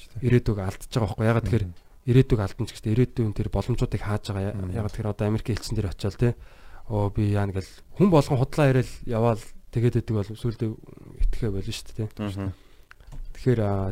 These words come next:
Speaker 2: тийм бас давхар утга санааг агуулж байгаа. Тийм баримтат кино бас хийсэ.
Speaker 3: Окей.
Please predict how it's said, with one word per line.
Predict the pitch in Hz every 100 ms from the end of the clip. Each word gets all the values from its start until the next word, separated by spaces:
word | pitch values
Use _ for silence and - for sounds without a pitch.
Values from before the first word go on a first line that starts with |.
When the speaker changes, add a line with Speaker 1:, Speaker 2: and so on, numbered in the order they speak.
| -
Speaker 2:
тийм | 123 123 120 113 104 - - - -
бас | - - - - - -
давхар | - 107
утга | 95 - -
санааг | 110 104 98 98 98 98
агуулж | 95 101 110
байгаа. | - 98 95 98 - - - - - - -
Тийм | 98
баримтат | 120 139 - -
кино | 120 110 95
бас | - - -
хийсэ. | 113 127 117 107 - - - - - -
Speaker 3:
Окей. | 95 95 95 110 98 90 87 85